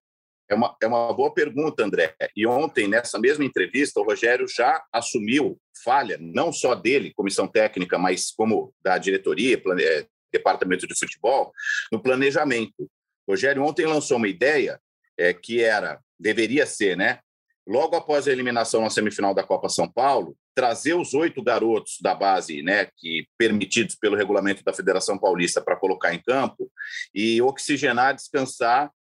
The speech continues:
os principais, né, o elenco principal, até chegar a um equilíbrio físico.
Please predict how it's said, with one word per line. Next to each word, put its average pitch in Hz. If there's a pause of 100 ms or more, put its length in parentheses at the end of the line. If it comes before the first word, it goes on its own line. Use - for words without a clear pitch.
os 110
principais, 120
né, 117
o 98
elenco 110
principal, 107
até 127
chegar 131
a 117
um 117
equilíbrio 127
físico. -